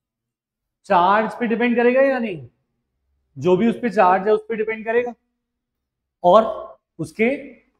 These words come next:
मास पे भी तो डिपेंड करेगा कि उसका मास कितना है, हाँ या ना? हल्की चीज ज्यादा डिफ्लेक्ट करेगी, भारी चीज कम डिफ्लेक्ट करेगी।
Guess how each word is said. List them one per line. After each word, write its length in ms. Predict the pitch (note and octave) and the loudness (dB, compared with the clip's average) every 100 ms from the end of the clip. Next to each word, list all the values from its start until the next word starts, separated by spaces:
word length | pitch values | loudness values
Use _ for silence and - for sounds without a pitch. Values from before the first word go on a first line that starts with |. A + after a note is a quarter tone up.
| _ | _
मास 320 | C3+ C#3 D3 - | -8 -6 -6 -6
पे 60 | D#3+ | -6
भी 80 | |
तो 100 | E3+ | -4
डिपेंड 320 | F3+ F3+ F3 F3 | -4 -4 -4 -4
करेगा 300 | F3 G#3 G3 | -4 -4 -8
कि 1300 | - _ _ _ _ _ _ _ _ _ _ _ F#3 | -12 _ _ _ _ _ _ _ _ _ _ _ -4
उसका 200 | F3+ G#3+ | 0 0
मास 320 | F#3+ F3 F3+ | 0 -2 -6
कितना 240 | F#3+ - F3+ | -12 -12 -12
है, 100 | E3 _ _ _ _ _ | -14 _ _ _ _ _
हाँ 120 | F3 | 0
या 100 | F3 | 0
ना? 200 | F3 F3+ - _ _ _ _ _ _ _ _ _ _ | -2 -8 -14 _ _ _ _ _ _ _ _ _ _
हल्की 280 | E3+ F3+ G#3 | -2 0 -2
चीज 220 | G3+ G#3+ | -4 -4
ज्यादा 220 | F3+ F3 G3 | 0 0 2
डिफ्लेक्ट 400 | G3+ G3+ G#3 - | 0 -2 -10 -2
करेगी, 320 | G#3 G#3+ A3 | 0 0 -2
भारी 260 | D#3 D#3 | -4 -2
चीज 220 | D#3 E3 D#3 | -4 -10 -14
कम 220 | D3+ D3+ | -16 -16
डिफ्लेक्ट 320 | D#3+ E3 D#3+ | -14 -16 -14
करेगी। 340 | E3+ D#3+ E3 | -12 -12 -14